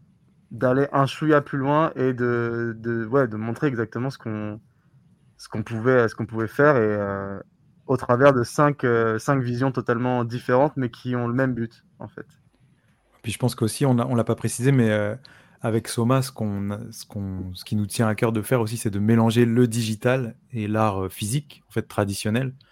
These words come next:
Speaker 2: Parce que souvent, en fait, les deux sont bien séparés. Ça se mélange pas trop. Et du coup, l'expo, euh, à la N F T Factory, on a, on a poussé des écrans pour mettre des toiles, euh,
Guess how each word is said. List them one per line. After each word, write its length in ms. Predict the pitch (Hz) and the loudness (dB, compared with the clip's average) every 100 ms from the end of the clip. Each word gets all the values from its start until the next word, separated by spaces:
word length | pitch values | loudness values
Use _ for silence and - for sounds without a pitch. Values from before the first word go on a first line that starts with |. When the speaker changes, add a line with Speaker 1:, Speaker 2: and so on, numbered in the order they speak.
| _ _ | _ _
Speaker 2:
Parce 120 | - | -6
que 80 | - | -2
souvent, 320 | 113 110 147 | -2 2 4
en 60 | 127 | 4
fait, 260 | 135 131 | 2 2
les 220 | 120 110 110 | 2 4 2
deux 220 | 104 131 | 4 2
sont 180 | 131 113 | 2 -4
bien 300 | 107 95 131 | -4 0 2
séparés. 520 | 131 127 123 113 117 131 _ _ _ _ | 2 0 2 2 0 -6 _ _ _ _
Ça 120 | - | -8
se 120 | 104 | -2
mélange 280 | 117 110 110 | 2 2 0
pas 120 | - 131 | 0 0
trop. 280 | - 127 - _ _ _ _ - | 0 -6 -6 _ _ _ _ -6
Et 100 | 117 | -4
du 120 | 101 | -2
coup, 140 | - | 4
l'expo, 560 | 139 117 - - 127 123 | 6 6 2 4 6 6
euh, 380 | 113 107 104 101 | 4 2 -2 -4
à 100 | 110 | -2
la 120 | 104 | 0
N 140 | 101 101 | 0 -2
F 80 | - | -2
T 80 | |
Factory, 520 | 113 107 - 107 113 151 | -2 -2 0 0 2 2
on 160 | 120 | 2
a, 420 | 101 95 95 92 104 _ _ _ _ - | 0 -2 -4 -8 -12 _ _ _ _ -10
on 140 | 104 | -4
a 120 | 98 95 | -4 -4
poussé 300 | - 131 131 | -2 0 4
des 220 | 123 113 | 4 4
écrans 280 | 110 135 143 | 2 2 2
pour 200 | 120 110 | 2 2
mettre 180 | 110 | 0
des 140 | 95 107 | 0 -2
toiles, 340 | - 123 120 | 4 4 4
euh, 300 | 101 95 92 | 0 -4 -8